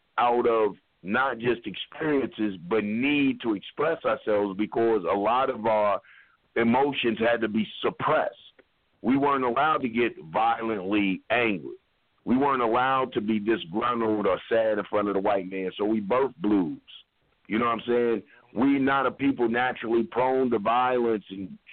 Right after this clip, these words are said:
shit like that. So we birthed hip hop along with our other peoples to, you know what I'm saying? It was capoeira with music. You know what I'm saying? We, we birthed that. We birthed, like the brother was saying, battle M C and to express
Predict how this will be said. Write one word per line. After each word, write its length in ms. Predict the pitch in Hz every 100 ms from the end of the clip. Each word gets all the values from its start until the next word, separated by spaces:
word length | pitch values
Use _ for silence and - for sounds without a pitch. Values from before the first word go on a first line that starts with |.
| -
shit 140 | 127
like 280 | 113 117 95
that. 220 | 120 107 -
So 80 |
we 160 | 113 117
birthed 440 | 101 127 135 120 - _ - -
hip 240 | - 135 -
hop 440 | - 123 113 - - _ _
along 400 | 104 120 120 117
with 120 | 117 110
our 220 | 101 117
other 140 | 117
peoples 580 | 110 117 123 - 110 104 - -
to, 340 | 127 117 110 95 - - -
you 100 | 139
know 80 |
what 100 | 135
I'm 40 | -
saying? 200 | 127 123
It 220 | 117 123
was 120 | 120 98 - -
capoeira 600 | 123 127 120 135 120 - - _ _ -
with 140 | 113
music. 540 | 110 135 147 104 67 - -
You 160 | 117
know 120 | 143
what 120 | 139 135
I'm 140 | 127 -
saying? 380 | 135 139 135 113
We, 160 | 123
we 180 | 104 120
birthed 380 | 104 131 139 -
that. 180 | 113 101
We 120 | 113
birthed, 380 | 101 131 135 127 - _ _
like 240 | - 117 95
the 60 |
brother 280 | 104 120 113
was 160 | 107 107 -
saying, 360 | 110 110 92
battle 420 | 90 120 120 113 -
M 160 | 120 110 -
C 60 |
and 280 | 123 113 101
to 120 | 107
express 520 | 101 - - 117 120